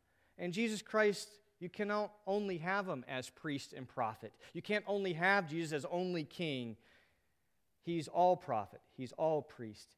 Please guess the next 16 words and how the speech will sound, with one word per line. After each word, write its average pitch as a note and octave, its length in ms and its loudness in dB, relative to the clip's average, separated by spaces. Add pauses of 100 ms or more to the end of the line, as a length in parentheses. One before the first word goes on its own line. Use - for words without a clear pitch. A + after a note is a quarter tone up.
(160)
He's B2 140 -10
all C#3+ 340 -4
king. F#2+ 360 -16 (140)
You B2 80 -16
can't D#3 300 -12
just C3+ 220 -16
have A#2+ 240 -8 (120)
one C#3 320 -10
little B2+ 200 -14
slice - 420 -12
of A2 80 -12
him, G#2 100 -16
the A#2 80 -16
slice C3 280 -12
that A#2+ 180 -16
you B2 120 -16